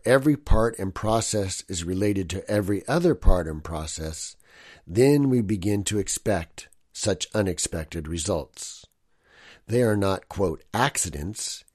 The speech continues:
even if they cannot be foreseen. The transgenic organism reacts as a whole to the foreign substance,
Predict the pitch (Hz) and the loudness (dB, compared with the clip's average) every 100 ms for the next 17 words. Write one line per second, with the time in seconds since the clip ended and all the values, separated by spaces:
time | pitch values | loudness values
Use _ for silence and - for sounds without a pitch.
0 | _ _ _ _ 165 147 104 90 - 98 | _ _ _ _ 0 2 0 -2 -4 -4
1 | 101 92 92 - 85 92 - - 131 98 | -2 -2 -4 -6 -8 -6 -6 -2 -2 -2
2 | 65 57 - _ _ _ _ _ - - | -6 -14 -20 _ _ _ _ _ -20 -16
3 | - 104 - 143 147 135 113 123 117 - | -12 -4 -2 2 0 -2 0 0 0 -2
4 | - 131 135 104 82 95 92 95 107 110 | 2 2 4 0 0 -4 -2 0 0 -2
5 | - 92 92 - 135 117 104 - 107 95 | -6 -6 -8 -2 2 2 2 -2 -6 -6
6 | - 95 92 101 - 131 135 - 73 62 | -4 -2 -2 -2 0 2 0 -2 -8 -12
7 | - - - | -14 -14 -14